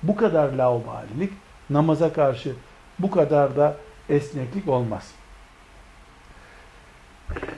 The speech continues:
Bir önemli işin gündeme gelmesini istiyorum burada. Namaz ve dayak.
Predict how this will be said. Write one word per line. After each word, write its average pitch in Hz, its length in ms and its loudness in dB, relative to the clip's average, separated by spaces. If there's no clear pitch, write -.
Bir 247 220 0
önemli 196 720 4
işin 160 440 -4
gündeme 147 520 0
gelmesini 127 600 -2
istiyorum 135 460 -10
burada. - 300 -20
Namaz 185 600 4
ve 147 180 -2
dayak. 135 520 4